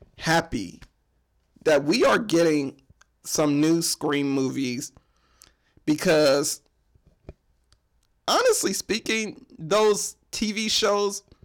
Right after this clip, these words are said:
they did not fulfill what Scream was all about. And the only reason why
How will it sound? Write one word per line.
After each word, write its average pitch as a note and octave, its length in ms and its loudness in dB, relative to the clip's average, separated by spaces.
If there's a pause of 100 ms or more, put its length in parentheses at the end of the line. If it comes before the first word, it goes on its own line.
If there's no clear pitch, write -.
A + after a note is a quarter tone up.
(880)
they D4+ 220 2
did B3+ 160 0
not G#3+ 460 0
fulfill D#3+ 1000 2 (120)
what D3 420 0
Scream D#3+ 540 0
was C#3 260 0
all D3 160 4
about. D3+ 400 0
And E3 140 -2
the - 120 -4
only A3+ 240 -4
reason G3 400 -4
why E3 500 0